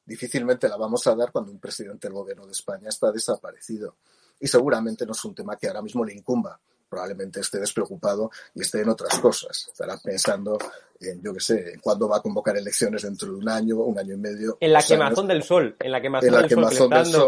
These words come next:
Speaker 1: sol, y que efectivamente
Speaker 2: <laughs>
Speaker 1: le ha salido ya una mancha porque se está haciendo
Speaker 2: Sí,
Speaker 1: ya
Speaker 2: sí.
Speaker 1: tío abuelo también con el paso del tiempo. También le ha salido una mancha en la mano y eso ya no se le va. O sea, yo quiero decir que estas cosas, cuando vienen las manchas, te lo digo, Hugo, ya no se van, ¿no?
Speaker 2: Sí, sí.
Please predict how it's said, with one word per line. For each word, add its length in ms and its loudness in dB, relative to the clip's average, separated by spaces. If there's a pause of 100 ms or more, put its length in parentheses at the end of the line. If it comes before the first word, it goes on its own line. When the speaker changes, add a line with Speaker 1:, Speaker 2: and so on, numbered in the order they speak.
Speaker 1:
sol, 80 -2
y 40 -4
que 100 6
efectivamente 720 4 (140)
Speaker 2:
<laughs> 120 -20
Speaker 1:
le 160 -2
ha 40 2
salido 380 2
ya 160 2
una 180 -2
mancha 400 -2
porque 220 -12
se 60 -10
está 160 -8
haciendo 260 -6
Speaker 2:
Sí, 60 -2
Speaker 1:
ya 80 0
Speaker 2:
sí. 80 -6
Speaker 1:
tío 180 -4
abuelo 340 -4
también 320 -8
con 100 -6
el 80 -8
paso 280 -12
del 100 -20
tiempo. 320 -4 (120)
También 240 -20
le 40 -8
ha 40 -8
salido 280 4
una 100 -12
mancha 220 2
en 60 -14
la 80 -18
mano 340 -6 (240)
y 80 -12
eso 160 0
ya 160 8
no 80 2
se 140 -4
le 100 -8
va. 160 4
O 80 -4
sea, 160 -12
yo 100 -8
quiero 200 -8
decir 120 -12
que 60 -10
estas 240 0
cosas, 240 -4
cuando 240 -8
vienen 220 -10
las 120 -4
manchas, 380 -4 (260)
te 100 -12
lo 100 -10
digo, 260 -4
Hugo, 220 -2
ya 160 0
no 80 -8
se 180 -12
van, 220 -20
¿no? 80 -20
Speaker 2:
Sí, 140 -4
sí. 200 -14